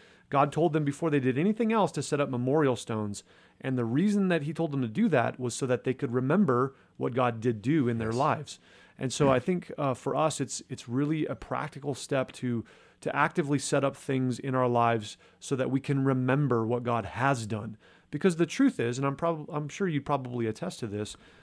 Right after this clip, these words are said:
Speaker 1: God has moved in your life in crazy, miraculous ways.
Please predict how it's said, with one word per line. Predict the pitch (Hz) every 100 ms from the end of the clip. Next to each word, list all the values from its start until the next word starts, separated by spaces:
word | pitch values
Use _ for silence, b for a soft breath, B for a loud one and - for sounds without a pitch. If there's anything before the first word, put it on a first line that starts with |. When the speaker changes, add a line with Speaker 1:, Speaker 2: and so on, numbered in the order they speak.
| b
Speaker 1:
God | 123 170
has | 147 170 165
moved | 139 120 107
in | 110
your | 110
life | 110 107 107
in | 117 107
crazy, | - 120 110
miraculous | 110 107 101 - 113 -
ways. | 117 -